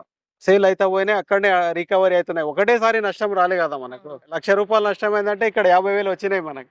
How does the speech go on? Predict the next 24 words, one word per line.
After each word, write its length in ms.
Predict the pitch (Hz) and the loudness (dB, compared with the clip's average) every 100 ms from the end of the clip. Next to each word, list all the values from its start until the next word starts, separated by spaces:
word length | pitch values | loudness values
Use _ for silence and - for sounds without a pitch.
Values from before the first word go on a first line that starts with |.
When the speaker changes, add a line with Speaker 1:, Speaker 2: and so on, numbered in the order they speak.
| _ _ | _ _
Speaker 2:
ఆహాహా. 460 | 208 196 196 180 165 | -10 -6 -6 -6 -6
Speaker 1:
అట్లా. 340 | 160 143 190 151 | -4 0 0 0
Speaker 2:
మీకు 200 | 233 240 | -6 -6
అట్లా 180 | 254 277 | -4 -2
అది 160 | 269 262 247 220 214 | -2 -4 -4 -2 -2
రికవర్ 340 | 214 214 247 240 | -2 -2 0 0
అవ్వకుండా 300 | 233 226 180 | -2 -4 -4
Speaker 1:
కొద్దిగా 280 | 170 185 | 0 2
యాభై 280 | 165 175 196 | 4 2 2
వేలు, 240 | 196 202 190 | 2 2 2
యాభై 260 | 185 190 | 2 2
వేలు 180 | 202 208 | 0 0
నష్టం 260 | 180 214 196 | -2 0 0
అయ్యకుండా 600 | 190 190 185 156 185 208 | 0 -4 -6 -6 -2 -2
వచ్చినాయి 320 | 190 180 156 | -2 -6 -8
అవి. 180 | 127 127 _ _ - | -10 -14 _ _ -18
Speaker 2:
ఇప్పుడు 240 | 277 269 | -8 -6
మీరు 520 | 285 285 254 311 415 - | -2 -2 -2 -6 -8 -8
మామూలుగా 800 | 185 190 214 254 262 269 269 302 _ _ _ | 0 0 2 0 0 -2 -2 -8 _ _ _
మేపిర్రు 400 | 214 220 214 226 | 0 0 2 0
మేకలను, 480 | 196 185 180 165 156 _ _ | 0 -2 -4 -6 -8 _ _
ఎలివేటెడ్ 560 | 214 220 269 277 277 269 | 2 4 4 2 2 0
షెడ్ 260 | 262 254 | -2 2
వేసి 380 | 254 247 285 349 | 0 0 -4 -14